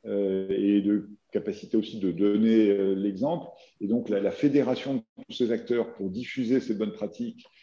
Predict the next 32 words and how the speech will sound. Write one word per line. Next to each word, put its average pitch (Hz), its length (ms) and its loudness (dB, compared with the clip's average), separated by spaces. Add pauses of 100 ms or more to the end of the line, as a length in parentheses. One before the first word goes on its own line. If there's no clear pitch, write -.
(140)
et 101 120 0
échanger 107 440 0
sur 117 160 -6
la 95 120 -4
façon 101 260 -8
de 95 120 -6
lutter 110 180 -10
contre 98 260 -10
le 98 80 -4
changement - 300 -12
climatique 98 540 -6 (280)
me 101 100 -2
paraît 107 320 -2
aussi 110 380 -2
un, 95 200 -6 (380)
un 101 80 -4
élément 104 300 4
positif 123 720 -2
sur 113 500 0
lequel, 127 460 -2
euh, 104 680 -4
nous 104 140 -10
sommes 113 420 -4
donc 98 240 -8
très, 98 260 -6
très, 95 300 -6
très 104 260 -6
engagés, 117 640 0 (220)
parce - 140 -14
que, 110 100 -2 (120)
évidemment, 113 640 0
ce, 98 600 -6